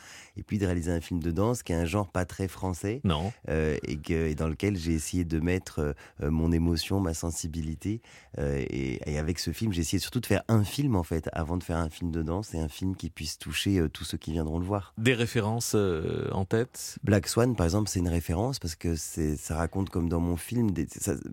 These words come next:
Speaker 1: dans mon film, il y a des problèmes artistiques, en fait.
Speaker 2: Hmm.
Speaker 1: C'est-à-dire que c'est la naissance d'un artiste, en fait,
Speaker 2: Oui,
Speaker 1: ce film.
Speaker 2: c'est un film d'initiation.
Speaker 1: Et, un film d'initiation, exactement. Billy Elliot est aussi une autre référence
Speaker 2: Ah,
Speaker 1: dans la
Speaker 2: magnifique.
Speaker 1: catégorie film de danse,
Speaker 2: Ah,
Speaker 1: voilà.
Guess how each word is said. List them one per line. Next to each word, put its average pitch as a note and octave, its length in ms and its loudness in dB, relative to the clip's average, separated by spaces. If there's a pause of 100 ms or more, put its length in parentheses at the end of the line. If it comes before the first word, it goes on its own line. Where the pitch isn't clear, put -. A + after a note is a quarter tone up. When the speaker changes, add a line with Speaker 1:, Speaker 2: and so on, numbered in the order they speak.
Speaker 1:
dans G#2 120 0
mon G#2 40 0
film, C#3+ 120 4
il C3+ 40 6
y - 20 6
a - 0 -
des G#2 60 4
problèmes A2+ 200 4
artistiques, - 560 -2
en E2+ 60 0
fait. D2+ 160 -2
Speaker 2:
Hmm. C#2 40 0
Speaker 1:
C'est-à-dire C2+ 200 -4
que - 40 -8
c'est F#2 100 0
la F2+ 100 2
naissance G#2 320 2
d'un F#2 120 2
artiste, E2+ 400 -6
en D#2+ 60 -6
fait, E2 80 0
Speaker 2:
Oui, E2 160 4
Speaker 1:
ce F2 80 -2
film. A#2 320 -2
Speaker 2:
c'est - 80 -4
un - 20 -6
film F#2+ 180 0
d'initiation. E2 720 0 (100)
Speaker 1:
Et, G2+ 40 -2
un F#2+ 40 0
film A2+ 140 2
d'initiation, F#2+ 400 2
exactement. E2+ 520 0 (300)
Billy F#2 300 2
Elliot G2+ 200 6
est A#2 120 -2
aussi E2+ 240 -2
une E2+ 60 2
autre E2 140 -2
référence F2 420 -2
Speaker 2:
Ah, E2 120 2
Speaker 1:
dans D#2 60 2
la E2 60 2
Speaker 2:
magnifique. D#2 220 0
Speaker 1:
catégorie F2+ 280 4
film F2+ 200 0
de E2+ 80 2
danse, D2+ 240 2
Speaker 2:
Ah, - 40 -6
Speaker 1:
voilà. C2+ 220 -4